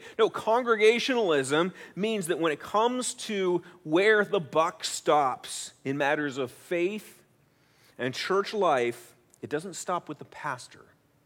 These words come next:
And it doesn't stop with the elders. It doesn't stop with the deacons. It doesn't stop with the bishop. It doesn't stop with the pope. No, the congregation is where it stops.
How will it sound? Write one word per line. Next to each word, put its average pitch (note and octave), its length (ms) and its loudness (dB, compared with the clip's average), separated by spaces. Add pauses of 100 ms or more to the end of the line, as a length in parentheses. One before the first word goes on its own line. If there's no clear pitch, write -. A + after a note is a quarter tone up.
(640)
And G2+ 80 -10
it G#2 100 -10
doesn't D#3 140 -4
stop E3 240 -4
with G3+ 80 -8
the G3+ 160 -4
elders. B2+ 400 -2
It A#2+ 80 -8
doesn't C3 220 -8
stop C#3 240 2
with C#3 100 -10
the C#3+ 40 -8
deacons. B2 440 -6
It A2+ 80 -10
doesn't C3+ 180 -6
stop F3+ 300 0
with F3 80 0
the D#3 80 -2
bishop. G#2+ 680 0
It - 1080 -20
doesn't D3 200 -4
stop G3+ 380 0
with A3 120 0
the G3 80 -4
pope. - 640 4 (140)
No, D3+ 220 0
the A#2+ 80 -4
congregation C3+ 920 -8 (380)
is G2 120 -14
where G2 140 -8
it D#2 80 -10
stops. - 600 -14